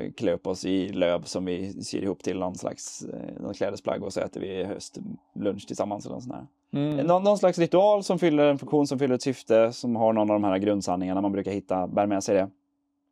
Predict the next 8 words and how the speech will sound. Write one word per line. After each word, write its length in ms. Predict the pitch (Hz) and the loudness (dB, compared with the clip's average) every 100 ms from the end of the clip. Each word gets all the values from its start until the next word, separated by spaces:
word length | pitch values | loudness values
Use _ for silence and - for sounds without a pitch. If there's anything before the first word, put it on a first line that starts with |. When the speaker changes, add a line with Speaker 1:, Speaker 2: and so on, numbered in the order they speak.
| _ _ _ _ _ _ - _ _ _ 120 | _ _ _ _ _ _ -20 _ _ _ 2
Speaker 1:
Eh, 100 | 120 - | 2 4
och 120 | 147 | 2
sen 200 | 151 123 | 4 2
så 300 | 120 151 147 - - | 4 4 4 -2 -6
ärver 440 | - 147 139 139 131 135 - | 2 2 4 4 2 -4 -8
barnen 440 | 143 123 98 147 202 | 2 2 4 2 4
det 80 | 160 | 4
då. 200 | 160 | 4